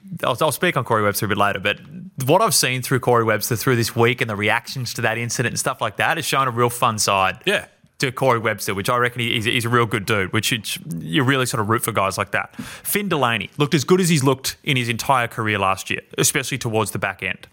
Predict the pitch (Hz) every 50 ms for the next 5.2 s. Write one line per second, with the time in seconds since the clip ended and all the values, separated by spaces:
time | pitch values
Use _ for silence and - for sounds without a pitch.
0 | _ _ - - - - - - - - 135 147 123 98 - 113 120 113 - -
1 | 87 101 104 - - 87 87 98 104 - _ _ - 92 87 - 101 92 85 82
2 | 78 78 78 82 95 120 - _ _ - 117 104 101 - 104 95 92 95 - _
3 | _ _ _ _ _ _ _ _ _ _ _ _ _ _ _ _ _ _ - _
4 | - 107 110 101 - - 95 92 101 95 - - 85 85 82 - 87 87 82 76
5 | 76 71 76 90